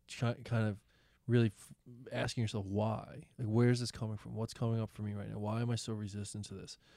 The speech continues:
Um, or scared of it, or, like, where are these fears coming from? Like, whatever, you know, it's based in fear in some sense. If it's fear of failure, fear of embarrassment, fear of, you know, losing money, fear, whatever the fear is, it's fear.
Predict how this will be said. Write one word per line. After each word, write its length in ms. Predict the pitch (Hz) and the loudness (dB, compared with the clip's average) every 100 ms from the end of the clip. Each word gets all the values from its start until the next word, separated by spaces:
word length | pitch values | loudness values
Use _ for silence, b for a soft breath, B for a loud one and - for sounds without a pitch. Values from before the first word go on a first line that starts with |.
| b b b - | b b b -2
Um, 440 | 110 101 101 98 - _ _ _ _ _ _ _ - | 2 2 0 -4 -8 _ _ _ _ _ _ _ -2
or 100 | 127 | 0
scared 400 | - - 107 104 | 0 2 2 4
of 80 | 104 | 4
it, 280 | 104 101 110 | 4 2 0
or, 140 | 104 | -2
like, 160 | 104 104 | -2 2
where 140 | 107 | 4
are 40 | 110 | 4
these 140 | 104 | 0
fears 300 | - 110 107 | -4 -4 -4
coming 240 | - 107 104 | -4 -6 -6
from? 120 | - | -6
Like, 120 | 110 | -4
whatever, 340 | 113 110 120 117 | 0 2 4 4
you 140 | 113 | 4
know, 60 | 110 | 2
it's 120 | - | 2
based 300 | - 123 - | 0 2 2
in 80 | 107 | -4
fear 460 | - - 123 104 175 110 | -6 -8 -6 -6 -6 -6
in 80 | 117 | -4
some 340 | - - 117 | 2 4 4
sense. 340 | 104 - 101 - | 2 -6 -12 -16
If 60 | - | -16
it's 120 | - | -16
fear 180 | - 107 | -14 -14
of 60 | - | -6
failure, 540 | - 143 131 113 113 - | 4 8 8 6 0 -8
fear 140 | 110 | -14
of 160 | - - B B B B - | -14 -18 B B B B -6
embarrassment, 680 | 113 135 127 120 117 113 98 | 2 6 6 4 2 -2 -2
fear 180 | - - - | -8 -12 -12
of, 60 | - - - 120 | -16 -20 -14 -10
you 100 | 98 | -10
know, 80 | - | -2
losing 320 | 120 110 110 | 0 0 2
money, 320 | 127 135 127 | 4 4 2
fear, 140 | 117 92 | -2 -4
whatever 300 | 120 127 123 | 2 4 4
the 80 | 117 | 2
fear 300 | - 117 110 | 0 -2 -2
is, 160 | 90 127 | -4 -10
it's 120 | - | -10
fear. 240 | - - | -10 -12